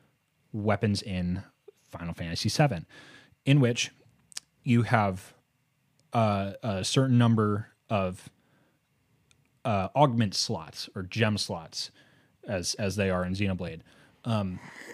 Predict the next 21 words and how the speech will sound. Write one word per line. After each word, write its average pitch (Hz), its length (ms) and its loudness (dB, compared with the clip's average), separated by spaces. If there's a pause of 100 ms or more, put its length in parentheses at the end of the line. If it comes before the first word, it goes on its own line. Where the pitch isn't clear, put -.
(260)
you 113 80 -4
know, 95 120 -8
typically, 110 460 -2
like, 104 280 -2
like, 107 280 -4
the 110 380 0 (540)
lowest 123 560 4
rarity 110 460 2
level 98 320 -2
of 95 100 -4
any 98 260 -2
type 101 320 -6
of 92 100 -6
weapon, 90 380 -4 (560)
um, 95 400 -4
will 95 460 -2
have 117 240 2
no 117 100 4
slots, 98 440 0
and 95 120 -4
then 90 220 -6